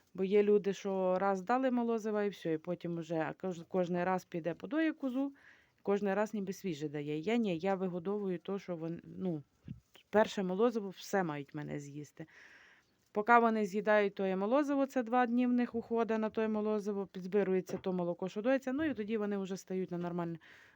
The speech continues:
годування, в них вони ростуть, збільшується апетит, і вони вже тоді виходять так, що виходить на цю планку, що подоїв козу і покормив малих. Во. Е, перші дні,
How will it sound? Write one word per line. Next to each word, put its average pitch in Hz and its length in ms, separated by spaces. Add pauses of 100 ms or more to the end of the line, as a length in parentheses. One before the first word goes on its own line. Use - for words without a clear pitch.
(100)
годування, 208 480
в 170 40
них 175 240
вони 175 260
ростуть, 214 380
збільшується 175 540
апетит, 202 360
і 208 60
вони 202 200
вже 196 140
тоді 170 220
виходять 175 440
так, 185 200
що 151 120 (1200)
виходить 202 440
на 190 100
цю 196 160
планку, 180 360
що - 120
подоїв 196 540
козу 202 340
і 165 180
покормив 180 560
малих. 160 420 (800)
Во. 151 340 (1120)
Е, 160 240
перші 220 380
дні, 285 260